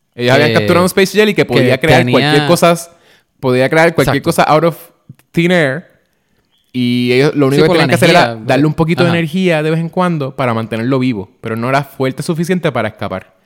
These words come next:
Speaker 1: Y ellos lo tenían ahí un montón
Speaker 2: Ajá.
Speaker 1: de tiempo. Ellos habían cro-, construido, ¿verdad? Como que un montón de cosas alrededor de ellos. Y había hecho, habían hecho que,
Speaker 2: Sí.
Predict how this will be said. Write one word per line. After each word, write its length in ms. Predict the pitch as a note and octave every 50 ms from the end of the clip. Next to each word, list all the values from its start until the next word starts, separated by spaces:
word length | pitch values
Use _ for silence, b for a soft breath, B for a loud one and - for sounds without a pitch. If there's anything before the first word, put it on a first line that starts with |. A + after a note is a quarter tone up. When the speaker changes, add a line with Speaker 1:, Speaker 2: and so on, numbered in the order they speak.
| b b b b b b b b b b
Speaker 1:
Y 80 | A2
ellos 120 | B2 B2+ C#3
lo 100 | D3+ D3
tenían 240 | D#3+ D#3+ E3 E3 E3
ahí 100 | E3 E3+
un 100 | E3+ E3
montón 200 | D#3 D3 A#2 C3+
Speaker 2:
Ajá. 60 | D#3+ F3+
Speaker 1:
de 80 | E3+
tiempo. 240 | D3+ E3 E3 D3+ D3+
Ellos 100 | B2+ C3
habían 160 | C#3+ D3+ D#3 D3
cro-, 280 | - D3 D3 D3 C3+
construido, 640 | - C#3 C3 A#2+ - - B2+ A#2 B2 C3 D#3 E3+ D#3+
¿verdad? 200 | C3 A#2+ B2+ C#3+
Como 200 | C3+ C3 A#2+ A2
que 140 | G2+ G2+ G2+ b b b b b b -
un 120 | A#2 B2+
montón 260 | C#3 C#3+ - E3 D#3+
de 80 | E3+ E3+
cosas 220 | F#3 - F3 D3
alrededor 300 | C3+ C3+ C3+ C#3 D3 E3+ F#3
de 120 | F#3+ G3+
ellos. 200 | F3+ D#3+ D3+ - -
Y 140 | C3 B2 B2
había 300 | A#2 A2 A#2 B2 C3 D3
hecho, 260 | E3 - F#3 - - -
habían 280 | B2 B2 A#2+ B2 C3
hecho 200 | D3+ - - E3
que, 100 | - C3+
Speaker 2:
Sí. 140 | B2 A2